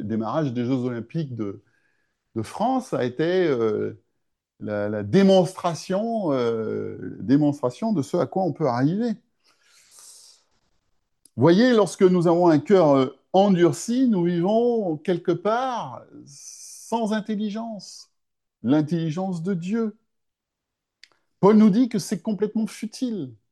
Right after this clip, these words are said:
Ça ne sert à rien. Ne soyez pas comme les païens qui vivent dans la futilité de leurs pensées. C'est ce que nous dit Paul. Car leurs yeux, leurs yeux sont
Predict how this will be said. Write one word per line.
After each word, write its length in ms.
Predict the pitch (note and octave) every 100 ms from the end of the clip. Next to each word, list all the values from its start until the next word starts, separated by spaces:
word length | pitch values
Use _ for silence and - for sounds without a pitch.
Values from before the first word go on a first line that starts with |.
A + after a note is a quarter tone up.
| _ _ _
Ça 160 | - E3
ne 80 | E3+
sert 280 | E3+ G#3
à 160 | G#3 G#3
rien. 360 | G#3 A#3 A3+ G3+ -
Ne 100 | E3+
soyez 260 | F#3 G#3+ G#3+
pas 160 | A#3
comme 200 | A3 G#3+
les 100 | F#3
païens 380 | F3+ F#3+ A3 C#4+
qui 200 | C#4+ G3+
vivent 240 | F#3 C#4 A3
dans 120 | F3
la 120 | D3+
futilité 880 | - - A#3+ A3+ A#3 A3 A3 C4+ C4+
de 80 | G#3
leurs 220 | G3 -
pensées. 540 | A#3 A3+ - C#4 A#3 _ _ _ _ _ _ _ _
C'est 140 | - D#3
ce 100 | -
que 100 | G#3+
nous 140 | G3+ A3
dit 120 | A3
Paul. 500 | - D4 C4 - D3 _ _ _ _ _
Car 180 | - D#3+
leurs 240 | D#3+ F3 E3
yeux, 380 | C#3+ A#3+ D#4+
leurs 240 | B3+ D#3+ D3+
yeux 140 | C#4
sont 240 | D4 -